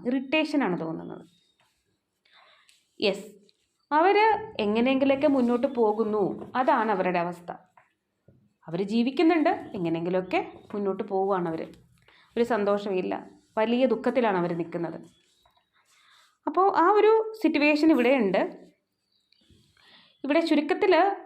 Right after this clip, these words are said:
അവർക്ക് നിങ്ങളാ ഇല്ല എന്നുണ്ടെങ്കിൽ വളരെ വിരക്തിയാണുള്ളത്. നിങ്ങളുടെ ജീവിതത്തിൽ ചിലപ്പോൾ പരസ്പരം സ്പേസ് കൊടുക്കാത്തതോ അല്ലെങ്കിൽ പരസ്പരം, ആ, വളരെ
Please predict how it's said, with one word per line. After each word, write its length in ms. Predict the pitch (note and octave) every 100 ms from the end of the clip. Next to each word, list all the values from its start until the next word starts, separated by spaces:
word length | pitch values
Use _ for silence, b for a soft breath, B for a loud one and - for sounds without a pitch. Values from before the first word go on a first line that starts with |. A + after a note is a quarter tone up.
| - _ C4+
അവർക്ക് 220 | C4+ E4 D4
നിങ്ങളാ 280 | B3 C#4+ D#4+ B3
ഇല്ല 240 | A#3 C#4+
എന്നുണ്ടെങ്കിൽ 480 | C4 G3 F#3 F3+ F#3 A3+ - - - _ _ _ _ - G3
വളരെ 340 | G#3 A#3 C#4 D#4 - G#3+
വിരക്തിയാണുള്ളത്. 920 | A#3+ C#4 C4+ E4 D#4 G3+ F#3 F3 A3 D#4+ - - b b b b b b _ -
നിങ്ങളുടെ 400 | B3 A3+ G#3+ G#3+ G#3+ G3
ജീവിതത്തിൽ 440 | G#3+ A3 A3 A#3+ C#4 F#4 - - -
ചിലപ്പോൾ 340 | A3+ A3 B3 C4 - - - -
പരസ്പരം 460 | F#3+ G#3 - B3 B3
സ്പേസ് 400 | - G3+ F#3+ F#3+
കൊടുക്കാത്തതോ 540 | A#3+ F#3+ F#3 F3+ F3 G3+ F#3 F#3
അല്ലെങ്കിൽ 280 | F3+ G3 G#3 G3
പരസ്പരം, 460 | F#3+ F#3+ A3+ A3 G#3 - -
ആ, 20 | F#3 F3+ F3+ F#3 F3+
വളരെ 260 | F#3+ G#3